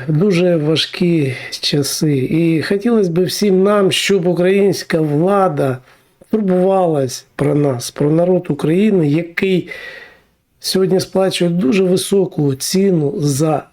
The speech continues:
незалежну Україну. Хотілося, щоб уряд, президент, Верховна Рада України,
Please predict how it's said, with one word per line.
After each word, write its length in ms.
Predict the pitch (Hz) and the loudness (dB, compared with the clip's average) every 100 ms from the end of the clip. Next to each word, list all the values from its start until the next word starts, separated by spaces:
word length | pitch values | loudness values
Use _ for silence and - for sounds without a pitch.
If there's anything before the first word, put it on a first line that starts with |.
| _ _ _ | _ _ _
незалежну 1040 | - 147 143 135 143 151 165 143 143 143 139 | -2 0 2 2 2 2 0 0 0 -2 -2
Україну. 680 | 139 139 - 143 135 127 123 | -4 -2 0 0 0 0 -4
Хотілося, 500 | - 196 254 247 220 | -4 -2 0 2 0
щоб 300 | - 220 202 - - - _ _ - | 0 0 -2 -8 -14 -14 _ _ -2
уряд, 600 | 190 190 175 156 151 - _ | 0 2 2 0 -4 -16 _
президент, 960 | 175 190 196 170 160 185 165 147 131 _ - - - - | -2 0 0 0 0 2 2 -2 -6 _ -20 -20 -12 -4
Верховна 760 | 175 170 247 240 202 190 - | -2 0 0 2 2 2 0
Рада 680 | 165 196 202 185 151 160 156 - | 0 2 2 2 0 0 -2 -2
України, 840 | 165 160 190 220 247 226 202 185 | -2 0 0 2 2 2 2 0